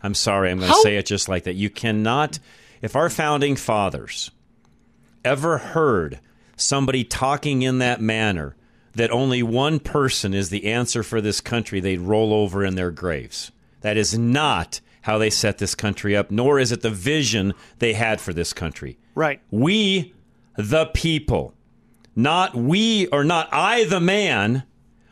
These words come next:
Speaker 1: We, the people. In order, I could go on. You get where I'm going
Speaker 2: Yeah,
Speaker 1: with this,
Speaker 2: yeah,
Speaker 1: folks.
Speaker 2: yeah.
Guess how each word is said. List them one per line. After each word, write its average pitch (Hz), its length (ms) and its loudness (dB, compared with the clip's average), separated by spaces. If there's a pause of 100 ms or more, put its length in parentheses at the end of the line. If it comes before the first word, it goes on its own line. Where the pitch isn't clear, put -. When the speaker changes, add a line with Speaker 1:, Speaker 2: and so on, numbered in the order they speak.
Speaker 1:
We, 214 640 2 (140)
the 196 240 0
people. 180 600 -2 (460)
In 143 160 -2
order, 185 720 2
I 117 80 0
could 151 160 -4
go 202 160 2
on. 131 400 2 (140)
You 143 140 0
get 170 200 -2
where 160 140 2
I'm 156 140 0
going 160 220 2
Speaker 2:
Yeah, 359 140 6
Speaker 1:
with 160 80 0
this, 127 120 4
Speaker 2:
yeah, 269 120 6
Speaker 1:
folks. 127 280 2
Speaker 2:
yeah. 165 140 2